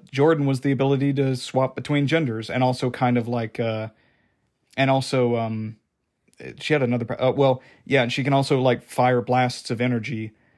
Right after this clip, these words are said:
uh, at, uh, well, when she's in her, f-, uh, when they're in their feminine form, she can fire energy blasts, and when, uh, they're in their,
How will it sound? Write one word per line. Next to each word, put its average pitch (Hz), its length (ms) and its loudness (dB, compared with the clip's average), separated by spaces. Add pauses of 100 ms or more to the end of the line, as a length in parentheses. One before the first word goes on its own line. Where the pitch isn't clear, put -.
(300)
uh, 110 480 0
at, 117 340 -2
uh, 107 400 -4 (420)
well, 151 200 4 (240)
when 151 180 2
she's 143 240 0
in 143 100 2
her, 131 80 0
f-, - 260 -10
uh, 131 200 2
when 135 180 2
they're 135 140 4
in 127 180 2
their 120 260 2
feminine 135 420 0
form, 120 340 -2 (240)
she - 140 -2
can 123 100 0
fire 120 280 2
energy 123 300 0
blasts, 110 560 -14
and 120 180 0
when, 117 420 0 (600)
uh, 117 500 0
they're 127 300 4
in 120 100 4
their, 117 260 0